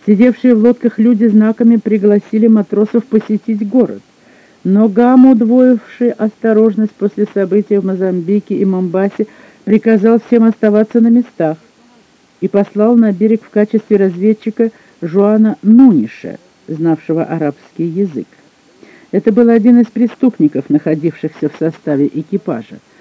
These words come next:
Ему было поручено обойти город под видом покупателя и постараться выяснить настроение жителей.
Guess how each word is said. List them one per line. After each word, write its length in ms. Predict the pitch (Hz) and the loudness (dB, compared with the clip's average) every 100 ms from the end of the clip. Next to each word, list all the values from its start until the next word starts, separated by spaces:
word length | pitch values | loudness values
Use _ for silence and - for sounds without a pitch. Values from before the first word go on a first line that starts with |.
| _ _ | _ _
Ему 240 | 165 180 | -2 0
было 240 | 175 196 180 | 0 0 -2
поручено 560 | 190 180 190 - 180 | -2 -4 -4 -4 -6
обойти 500 | 175 180 180 - 196 - - - | -4 -4 -6 -4 -4 -4 -10 -8
город 380 | 185 247 160 - | 0 2 2 -2
под 180 | 151 | -4
видом 300 | 147 165 160 | -4 -2 -2
покупателя 800 | 143 160 180 190 269 262 262 240 233 _ _ | -2 -6 -6 -2 0 2 2 0 -2 _ _
и 80 | 262 | -2
постараться 600 | 254 220 240 226 220 214 | 0 0 0 0 0 0
выяснить 420 | 196 202 - 175 | 0 0 -2 -4
настроение 640 | 160 156 - 147 135 131 120 | -2 -2 -2 -2 0 0 -2
жителей. 480 | 104 104 - 95 | -8 -14 -12 -14